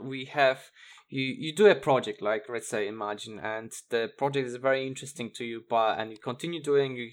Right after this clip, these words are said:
you spend your time in it, and then somebody comes in with some much better novel idea of approaching s-, uh, a similar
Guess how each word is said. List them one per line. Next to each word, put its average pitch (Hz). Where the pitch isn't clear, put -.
you 135
spend 160
your 143
time 135
in 113
it, 107
and 123
then 139
somebody 147
comes 139
in 127
with 123
some 123
much 139
better 135
novel 123
idea 117
of 113
approaching 127
s-, -
uh, 110
a 113
similar 123